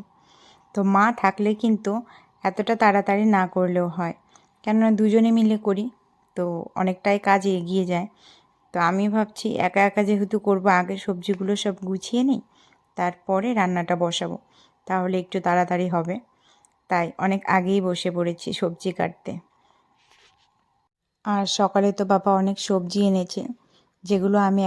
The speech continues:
এখনও ফ্রিজে ঢোকাইনি। তো এখানে সবজিগুলো যেগুলো দরকার কেটে বাকিটা ভেবেছি ফ্রিজে রেখে দেব। আর ফ্রিজে প্লাস্টিকের মধ্যে মানে রাখলেই ভালো থাকে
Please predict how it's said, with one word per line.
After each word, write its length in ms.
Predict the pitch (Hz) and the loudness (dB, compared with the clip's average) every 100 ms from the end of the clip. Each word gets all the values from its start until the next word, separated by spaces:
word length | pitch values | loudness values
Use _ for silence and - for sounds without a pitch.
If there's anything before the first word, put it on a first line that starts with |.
| 185 | 0
এখনও 240 | 202 196 - | 0 -2 -2
ফ্রিজে 280 | 196 175 185 | -2 0 0
ঢোকাইনি। 460 | 190 175 185 180 175 220 _ _ _ _ _ | -2 0 0 0 -4 -8 _ _ _ _ _
তো 40 | 185 | -4
এখানে 200 | 180 196 202 | -2 -2 -2
সবজিগুলো 520 | 196 180 208 196 196 196 185 185 | -4 -2 -2 0 0 0 -2 -2
যেগুলো 300 | 190 190 202 185 | 0 0 2 2
দরকার 280 | 180 202 202 - | 0 0 -4 -4
কেটে 300 | 190 - 220 - _ _ _ _ _ - | -6 -6 -10 -10 _ _ _ _ _ -8
বাকিটা 420 | 185 180 180 190 185 175 190 _ _ _ _ _ 196 | -8 -8 -4 -2 0 -2 -8 _ _ _ _ _ -8
ভেবেছি 340 | 190 180 180 202 175 | -4 -4 -4 -6 -4
ফ্রিজে 320 | 196 180 196 185 | -4 -2 -2 -2
রেখে 220 | 180 196 175 | -2 -2 -2
দেব। 140 | 170 196 - _ _ _ _ _ - | -4 -8 -14 _ _ _ _ _ -10
আর 100 | 175 170 175 - _ _ _ | -8 -8 -10 -16 _ _ _
ফ্রিজে 260 | - 208 226 220 | -4 -2 -2 0
প্লাস্টিকের 800 | 202 190 - 208 226 226 220 196 196 | 0 0 -2 -6 -2 0 0 0 0
মধ্যে 320 | 196 175 208 208 185 180 175 | 0 0 -2 0 0 -2 0
মানে 140 | 175 175 175 | -2 0 0
রাখলেই 340 | 170 190 185 185 | -2 -4 -4 -2
ভালো 160 | 170 185 185 | -2 -2 -2
থাকে 200 | 170 | -4